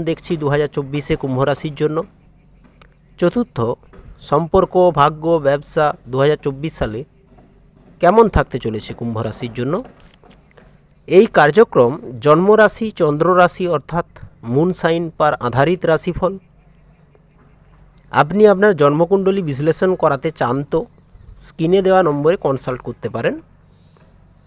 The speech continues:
বারোটি রাশির মধ্যে এগারোতম রাশিস্থান কুম্ভ রাশি। কুম্ভ রাশির রাশি স্বামী হয় কর্মফলদাতা শনিদেব, ন্যায়াধীশ শনিদেব, দণ্ডাধীশ শনিদেব।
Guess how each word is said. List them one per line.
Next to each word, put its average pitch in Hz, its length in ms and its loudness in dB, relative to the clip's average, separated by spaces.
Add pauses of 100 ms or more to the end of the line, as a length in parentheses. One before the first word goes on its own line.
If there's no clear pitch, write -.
(400)
বারোটি 165 460 4
রাশির 226 300 2
মধ্যে 202 320 0 (100)
এগারোতম 160 440 4 (100)
রাশিস্থান 165 580 -2
কুম্ভ 127 300 -2 (120)
রাশি। 151 260 -2 (1200)
কুম্ভ 170 200 -2 (120)
রাশির 202 300 2
রাশি 139 280 0
স্বামী 208 360 -2
হয় 175 200 0 (400)
কর্মফলদাতা 160 720 0
শনিদেব, 147 440 -6 (680)
ন্যায়াধীশ 135 480 -2 (120)
শনিদেব, 131 380 -6 (240)
দণ্ডাধীশ 131 580 -4 (580)
শনিদেব। 113 440 -8